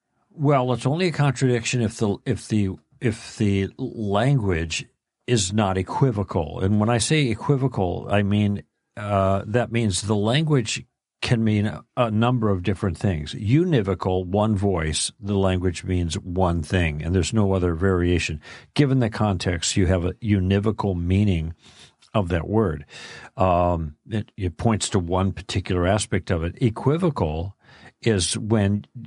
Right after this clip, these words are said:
you have these words that are similar, but they're ref-, or even the same, and they are actually referring to two different things, okay? So, uh,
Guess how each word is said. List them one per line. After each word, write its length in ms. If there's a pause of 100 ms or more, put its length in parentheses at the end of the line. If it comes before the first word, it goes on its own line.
you 180
have 360
these 240
words 340
that 140
are 100
similar, 480
but 180
they're 120
ref-, 360
or 360
even 260
the 80
same, 560
and 200
they 240
are 220
actually 380
referring 540
to 360 (440)
two 240
different 400
things, 460
okay? 440 (380)
So, 500
uh, 840